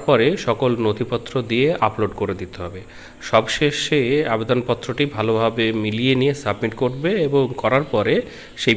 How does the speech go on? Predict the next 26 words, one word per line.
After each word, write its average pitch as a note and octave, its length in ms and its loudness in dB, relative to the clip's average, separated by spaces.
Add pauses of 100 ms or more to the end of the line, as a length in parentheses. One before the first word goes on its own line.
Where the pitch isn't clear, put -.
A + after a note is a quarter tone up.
পেজটিকে - 480 2 (340)
প্রিন্ট A2+ 280 2
আউট A#2 140 4 (100)
নিয়ে G2 220 2
রাখবে। F#2 260 -6 (500)
কেন্দ্রীয় B2+ 360 4
সরকারের D3 360 4
এই C3+ 100 4
স্কলারশিপ B2+ 460 0
আবেদনের B2 500 4
জন্য A#2+ 180 2 (120)
আবেদনকারীর A2 720 2 (140)
আধার G#2 200 -2 (100)
কার্ড, A2+ 260 4 (180)
পারিবারিক G#2 500 2
আয়ের G2+ 240 2
সার্টিফিকেট, A#2 680 0 (260)
আবেদনকারীর G#2 600 0 (140)
নামে G#2 300 2 (320)
আধার G#2+ 220 -2 (140)
লিংক, A2+ 260 0 (360)
কেন্দ্রীয় G#2+ 460 2
ব্যাংক G#2+ 260 4
অ্যাকাউন্ট A2+ 420 2
ডিটেলস A2 320 0 (120)
লাগবে, A#2 300 0